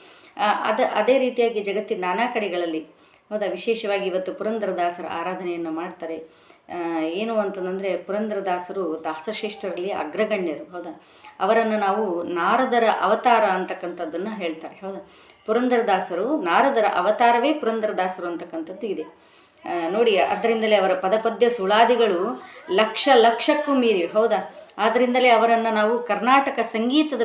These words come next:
ಪಿತಾಮಹ ಅಂತ ಕರಿತೀವಿ ನಾವು. ಪುರಂದರ ದಾಸರಿಗೆ ಒಂದು ಶ್ರೇಷ್ಠವಾಗಿರ್ತಕ್ಕಂಥ ಗರಿ ಏನಿದೆ ಅಂದ್ರೆ, ನಮ್ಮ, ಆ, ಕರ್ನಾಟಕ ಸಂಗೀತದ ಪಿತಾಮಹ ಅಂತಕ್ಕಂಥದ್ದು ಪುರಂದರ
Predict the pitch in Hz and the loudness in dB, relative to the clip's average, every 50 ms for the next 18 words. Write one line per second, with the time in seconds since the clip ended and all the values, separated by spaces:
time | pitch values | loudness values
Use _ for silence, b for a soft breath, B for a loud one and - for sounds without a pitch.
0 | 233 - 196 - 220 233 226 220 214 208 190 185 190 202 214 214 - 185 185 185 | -4 -4 -2 0 0 2 2 0 -2 -2 -4 -4 -4 -6 -8 -6 -4 -4 -4 -4
1 | - 175 160 151 156 151 - - - _ _ - 190 214 233 240 240 214 208 208 | -4 -6 -6 -6 -8 -10 -12 -18 -20 _ _ -4 -2 -2 -2 -2 -2 -2 0 -2
2 | 196 202 202 202 185 180 180 185 185 175 175 - - 196 220 226 - - 233 226 | -2 -2 -4 -6 -6 -6 -6 -6 -6 -6 -8 -8 -4 -4 -4 -4 -2 -2 2 2
3 | 220 214 214 208 - 214 208 - 180 170 170 156 143 165 185 202 202 170 - B | 2 2 0 -2 -6 -8 -8 -6 -6 -6 -4 -4 -2 -2 -2 -2 -2 -2 -6 B
4 | B B B B B B B _ 185 208 220 220 214 190 190 190 185 185 214 240 | B B B B B B B _ -4 -4 -2 -2 -2 -2 -2 -2 -2 -2 -2 -2
5 | 226 196 185 175 175 165 160 156 160 B B B B B - 151 160 160 - 185 | -2 -2 -2 -2 -4 -4 -6 -8 -10 B B B B B -12 -10 -10 -10 -10 -10
6 | 180 190 214 240 262 262 - 262 - 226 233 - 208 202 196 196 196 - 185 160 | -6 -2 0 2 2 2 0 -2 -2 -4 -4 -4 -4 -4 -4 -4 -4 -4 -4 -2
7 | 165 160 160 - 180 180 202 202 202 208 196 190 180 170 170 160 - 160 - 156 | 0 -2 -2 -2 -4 -4 -4 -4 -2 -4 -4 -6 -6 -6 -6 -8 -10 -10 -10 -12
8 | 151 - 165 - - 226 208 202 - 160 175 190 190 185 | -12 -12 -12 -8 -6 -6 -6 -4 -6 -8 -8 -8 -6 -8